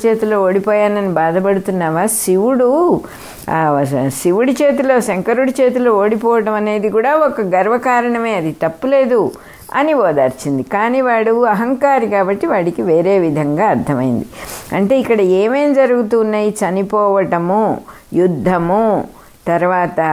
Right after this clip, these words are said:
బ-, మళ్ళీ అమృతం ఇచ్చి బతికించటము, ఇట్లా ఒక్కొక్కటే ఒక్కొక్కటే సృష్టిలోకి వచ్చేస్తున్నాయి. సృష్టించబడుతూ ఉన్నాయి కథలు, కథలు కథలుగా సృష్టి జరుగుతూ ఉంది. కాముడు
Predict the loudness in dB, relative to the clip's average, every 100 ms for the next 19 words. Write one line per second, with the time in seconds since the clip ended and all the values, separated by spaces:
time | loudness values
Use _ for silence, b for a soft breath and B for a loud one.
0 | 0 0 -2 -2 0 0 0 0 2 2
1 | 2 2 0 0 0 -2 -2 -2 -2 -2
2 | -2 0 0 0 0 -2 -2 -2 -2 -2
3 | 0 0 2 0 -2 0 0 0 -2 -4
4 | -2 0 0 -4 -6 -4 0 2 0 0
5 | 0 0 -2 -2 -2 -2 -4 -4 -4 0
6 | 0 2 0 2 2 0 0 0 0 0
7 | -2 -4 -4 0 0 2 0 0 B B
8 | B -8 -4 0 0 0 0 0 0 0
9 | 0 2 0 0 -4 -2 -2 0 2 2
10 | 0 0 0 0 -2 B B B B -4
11 | -2 0 0 0 2 2 2